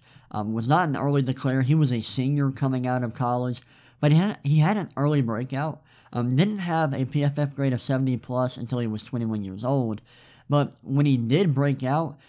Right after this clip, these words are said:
he was twenty-one years old. He had a P F F grade of eighty plus at twenty-one years old.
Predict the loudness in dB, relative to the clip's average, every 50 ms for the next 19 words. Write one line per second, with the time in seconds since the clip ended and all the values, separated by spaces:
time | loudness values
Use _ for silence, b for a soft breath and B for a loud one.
0 | b b 0 4 4 4 2 2 0 0 2 2 2 0 0 -4 -2 0 0 0
1 | 0 -2 0 0 2 2 2 -2 -4 -2 0 0 0 0 0 -4 -2 -4 -2 -2
2 | 0 0 -2 -4 -4 -4 -2 0 0 0 -2 -2 -4 -2 -2 -2 -4 -6 -10 B
3 | B B B B B B -4 -4 -4 -4 -4 -4 -4 -2 -2 -2 -4 -4 -4 -2
4 | -2 -2 -2 -2 -2 -4 -6